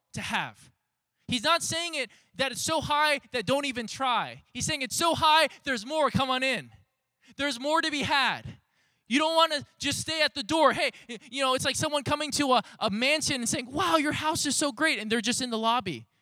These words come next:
and they just stay there. You're like, "Come on in, there's more. There's more. I want you to experience more of what I have here." And that's what I think Paul is calling us into, that God ultimately is calling us into. There's more to be had here.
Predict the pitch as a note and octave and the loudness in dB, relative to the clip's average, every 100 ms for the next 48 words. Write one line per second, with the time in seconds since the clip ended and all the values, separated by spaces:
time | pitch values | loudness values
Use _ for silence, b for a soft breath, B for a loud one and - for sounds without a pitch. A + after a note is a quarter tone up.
0 | _ _ F#3+ F#3+ G3+ F#3 - A3+ F#3+ C#3+ | _ _ -6 -4 -4 -4 -6 -6 -6 -8
1 | A#2+ _ _ A3 A#3 - D4 E4+ F4+ D4 | -10 _ _ -6 -6 -8 -10 -8 -4 -4
2 | A3 D4 E4 A#3 b b C#4 A3 D#4+ D4 | -4 -4 -4 -4 b b -16 -10 0 0
3 | B3 D4+ D#4 D4 - D#4 D4+ - C#4+ D#4+ | 4 2 2 0 -6 -8 -10 -8 -2 -2
4 | D4 D4 C#4+ D4 E4 D4 B3+ C#3+ B B | 0 0 0 -2 -4 -2 -4 -6 B B
5 | A#3+ C#4+ C#4 A#3 A#3 C4+ A#3 C4 B3+ C4 | -4 0 2 2 0 -4 -4 0 2 2
6 | - B3+ C4 C4+ B3 - B3 A#3 A3 B | 0 -2 -2 -2 -8 -10 -8 -6 -6 B
7 | B A3 F3+ A#3 B3 G#3+ A3+ A3 A3 G#3 | B -6 0 4 4 2 -2 -4 -4 -4
8 | - A#3+ A#3+ A3+ - F#3+ F#3 A3+ G#3 G#3 | -2 -2 -2 -4 -6 -4 0 0 0 -4
9 | B3 C#4 A#3 G#3+ b - G3+ A3 G#3 A#3+ | 0 2 2 -2 b -14 -8 -6 -6 -4
10 | D4 C#4+ F#3 A2+ | -4 -6 -12 -16